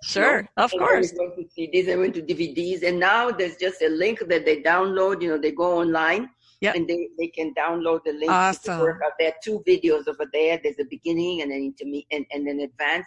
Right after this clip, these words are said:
Speaker 1: that they can download and work out at home on their, put it on their device and work out on their own.
Speaker 2: So we've actually, can't believe we've run out of time. However, what's next for you?
Speaker 1: Oh, I have a,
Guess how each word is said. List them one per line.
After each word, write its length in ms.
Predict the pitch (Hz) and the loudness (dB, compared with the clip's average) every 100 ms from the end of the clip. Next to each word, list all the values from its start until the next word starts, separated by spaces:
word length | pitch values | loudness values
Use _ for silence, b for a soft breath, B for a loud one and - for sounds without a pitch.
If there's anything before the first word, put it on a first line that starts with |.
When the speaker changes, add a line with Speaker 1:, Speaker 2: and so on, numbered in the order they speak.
| - | -8
Speaker 1:
that 120 | 127 | -6
they 100 | 143 | -4
can 200 | 143 143 | -4 -6
download 420 | 135 151 156 165 165 | -4 -4 -4 -6 -6
and 260 | 147 143 143 | -6 -6 -4
work 200 | 147 - | -6 -4
out 120 | 160 - | -6 -4
at 60 | 151 - | -8 -6
home 160 | 202 185 | -6 -4
on 100 | 151 | -6
their, 260 | 147 139 131 _ _ _ | -4 -4 -6 _ _ _
put 140 | 160 | -10
it 140 | 170 165 | -8 -6
on 120 | 151 | -4
their 140 | 147 143 | -4 -4
device 480 | 147 143 147 196 208 | -4 0 0 0 -4
and 300 | 160 156 156 | -4 -4 -6
work 200 | 156 160 170 | -8 -6 -4
out 160 | 165 | -4
on 140 | 156 156 | -4 -4
their 200 | 143 156 | -2 -2
own. 160 | 120 - _ _ b b b | -4 -8 _ _ b b b
Speaker 2:
So 140 | 226 | 0
we've 140 | 208 214 | 2 2
actually, 360 | 226 196 - _ | 0 -2 -6 _
can't 180 | - 196 | -2 0
believe 180 | 185 180 | 0 -2
we've 140 | 165 | 0
run 120 | 170 175 | 0 2
out 120 | 165 | 0
of 80 | 156 | 0
time. 300 | 202 156 151 | 0 0 0
However, 580 | 196 214 254 240 - - B B | 6 8 8 6 2 -2 B B
what's 240 | 254 311 | 4 4
next 280 | 311 302 - | 2 2 2
for 100 | 285 | 0
you? 280 | 240 196 - - _ _ _ _ _ 175 202 B B B B B - | 2 2 0 -12 _ _ _ _ _ -20 -20 B B B B B 2
Speaker 1:
Oh, 360 | 220 233 233 - - _ _ - B B B - | 4 4 2 -6 -20 _ _ -12 B B B 0
I 140 | 208 | 2
have 320 | 240 262 254 | 4 2 2
a, 340 | 233 196 170 | 4 6 4